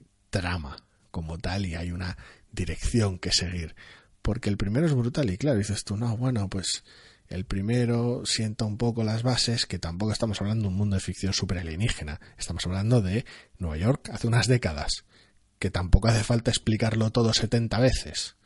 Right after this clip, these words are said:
Eso que quede claro de antemano. Con lo cual,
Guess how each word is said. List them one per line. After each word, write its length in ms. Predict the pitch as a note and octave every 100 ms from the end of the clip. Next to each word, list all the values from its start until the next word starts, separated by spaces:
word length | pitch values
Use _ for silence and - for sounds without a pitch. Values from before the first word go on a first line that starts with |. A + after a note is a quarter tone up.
| _ _ - _ _ _ _ _ _ _
Eso 380 | F2+ - A#2 A#2
que 140 | F#2+
quede 260 | G2+ F#2 F2+
claro 280 | A#2 G2
de 80 | F2+
antemano. 520 | F2+ G2+ G2 F2 D#2+ - _ _ _ _ _ _ _ _
Con 200 | - G2+
lo 120 | G#2
cual, 420 | - C3+ D3+ -